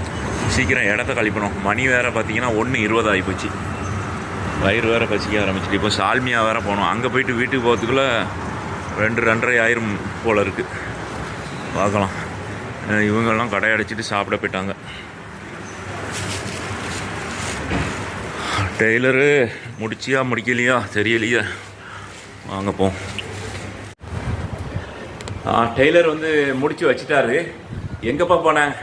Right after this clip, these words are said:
இவ்வளோ நேரம்?" அப்படின்னாரு. ஆ, "நான் கீழே தான் இருந்தேன், சின்ன வேலை தான் போல இருக்கு,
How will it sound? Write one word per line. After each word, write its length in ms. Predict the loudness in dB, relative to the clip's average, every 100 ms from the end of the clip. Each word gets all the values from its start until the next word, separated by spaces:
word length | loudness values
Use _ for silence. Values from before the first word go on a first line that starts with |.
| -4
இவ்வளோ 200 | 0 2
நேரம்?" 320 | 4 4 2 0
அப்படின்னாரு. 640 | 0 0 0 2 2 0 -2 -8 -10 -10 -10 -12 -12 -10 -4
ஆ, 100 | 0
"நான் 240 | 2 2
கீழே 220 | 4 4
தான் 200 | 6 4
இருந்தேன், 400 | 2 0 0 0
சின்ன 240 | 0 2 4
வேலை 160 | 6
தான் 140 | 4 4
போல 180 | 4 2
இருக்கு, 280 | 0 -8